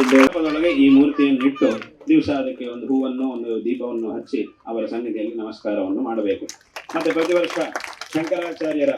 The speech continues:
ಒಂದು ಜಯಂತಿಯನ್ನು, ಜಯಂತಿ ಯಾವಾಗ ಆಗುತ್ತೆ ಅಂತಂದ್ರೆ ಈ ವೈಶಾಖ ಶುಕ್ಲ ಪಂಚಮಿ ದಿವಸ ಆಗುತ್ತೆ. ಆ ವೈಶಾಖ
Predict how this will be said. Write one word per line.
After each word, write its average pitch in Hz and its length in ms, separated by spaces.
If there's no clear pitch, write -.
ಒಂದು 131 200
ಜಯಂತಿಯನ್ನು, 151 720
ಜಯಂತಿ 156 360
ಯಾವಾಗ 143 320
ಆಗುತ್ತೆ 139 360
ಅಂತಂದ್ರೆ 135 400
ಈ 127 100
ವೈಶಾಖ 156 520
ಶುಕ್ಲ 151 240
ಪಂಚಮಿ 156 480
ದಿವಸ 123 220
ಆಗುತ್ತೆ. - 440
ಆ - 60
ವೈಶಾಖ 160 400